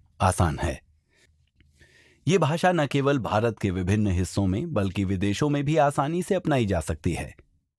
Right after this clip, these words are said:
इसकी सरलता और स्पष्टता ने इसे एक सशक्त भाषा बना दिया है, जिसे लोग सहजता से अपना सकते हैं। यही वजह है कि हिंदी भाषा विश्व भर में तेजी से फैल रही है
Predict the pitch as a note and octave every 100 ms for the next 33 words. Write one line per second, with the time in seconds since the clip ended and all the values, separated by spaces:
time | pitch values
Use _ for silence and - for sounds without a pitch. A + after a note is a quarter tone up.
0 | _ _ _ F#2+ G2 - G2+ F#2+ F#2+ G#2+
1 | - A2+ A2+ G2+ - - B2+ - C3+ C#3
2 | F2+ G2 - - - C#3+ - - C#3 -
3 | - C#3+ G3 - G#2 D2+ A2 A#2 B2 E2+
4 | E2 D#2 F2+ F2 F2+ - - _ _ _
5 | _ _ E2+ G2 A#2 G#2 G#2 A2 G#2 -
6 | - - G2 A2 - B2 A2+ A2+ - G#2+
7 | F#2+ E2 - - F#2 D#2+ D2+ - _ _
8 | _ _ _ - C#3 E3+ E3 C#3 D#3+ D#3
9 | D#2+ F2 A#2+ F#2+ A2+ C#3+ G2+ F2 - B2
10 | - - - G2 C3+ A#2+ F2+ E2+ A2+ B2
11 | - G#2 G#2+ C#3+ C#3 - F2 E2 D2+ F#2
12 | G2+